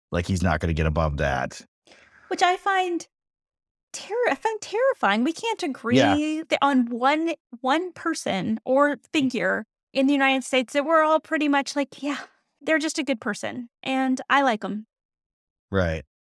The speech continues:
Speaker 2: I can't think of <laughs> anybody that you wouldn't get s-, at least forty people who would say, who said, "No, they're, no, I don't like 'em."
Speaker 1: Well, and
Speaker 2: Forty percent.
Speaker 1: I, I, and I'm su-, like, it, it gets down to their, I'm sure,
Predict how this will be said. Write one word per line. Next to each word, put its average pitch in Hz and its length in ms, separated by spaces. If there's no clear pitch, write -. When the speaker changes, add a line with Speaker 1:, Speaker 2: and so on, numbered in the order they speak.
Speaker 2:
I 285 100
can't 339 240
think 370 160
of 302 260
<laughs> - 220
anybody 233 680
that 240 140
you 247 140
wouldn't 269 280
get 240 160
s-, - 120
at 240 160
least 233 220
forty 247 300
people 214 560
who 233 120
would 214 180
say, 214 220
who 226 120
said, 202 340
"No, 214 520
they're, 208 280
no, - 260
I 104 60
don't - 140
like - 200
'em." - 80
Speaker 1:
Well, 220 80
and 226 40
Speaker 2:
Forty 233 200
percent. 202 400
Speaker 1:
I, 185 120
I, 139 80
and 180 100
I'm 180 140
su-, - 200
like, 160 220
it, 151 200
it 143 80
gets 156 220
down 143 240
to 147 140
their, 127 300
I'm 123 200
sure, 127 560